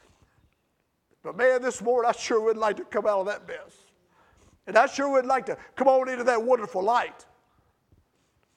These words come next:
And maybe you're that brother, man, who, or sister who has found themselves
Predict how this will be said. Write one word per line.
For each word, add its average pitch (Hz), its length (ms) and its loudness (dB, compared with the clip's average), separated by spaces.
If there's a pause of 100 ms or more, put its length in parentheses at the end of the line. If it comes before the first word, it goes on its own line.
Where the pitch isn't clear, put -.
And 180 80 -16
maybe 277 220 2
you're 269 160 2
that 262 180 2
brother, 254 400 2
man, 240 220 0
who, 214 120 -4 (200)
or 196 140 0
sister 294 420 0 (100)
who 220 80 2
has 220 120 2
found 277 280 2
themselves 247 320 -2